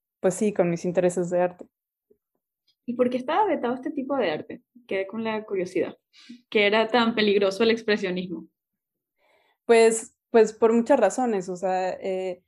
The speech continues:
Speaker 1: en, en los diferentes países tenían excusas un poco diferentes, pero, pero dado que era completamente abstracto, nuevo, radical, revolucionario,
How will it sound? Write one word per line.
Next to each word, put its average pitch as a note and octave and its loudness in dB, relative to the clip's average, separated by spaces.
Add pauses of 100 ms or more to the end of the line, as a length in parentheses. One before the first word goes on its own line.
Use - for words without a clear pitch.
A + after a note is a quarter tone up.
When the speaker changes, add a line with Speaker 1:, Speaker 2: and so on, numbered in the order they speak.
(1300)
Speaker 1:
en, G#3 -2
en G#3+ 0
los G#3 0
diferentes A3+ -2
países G#3+ 0
tenían F#3+ -6
excusas G3 -4
un F#3+ -6
poco F#3+ -2
diferentes, F3+ -4
pero, E3+ -4
pero F#3 2
dado F#3 2
que G#3+ -2
era G3+ 0
completamente F#3+ -4
abstracto, F3+ -6
nuevo, F#3 -4
radical, F3 -4
revolucionario, E3+ -6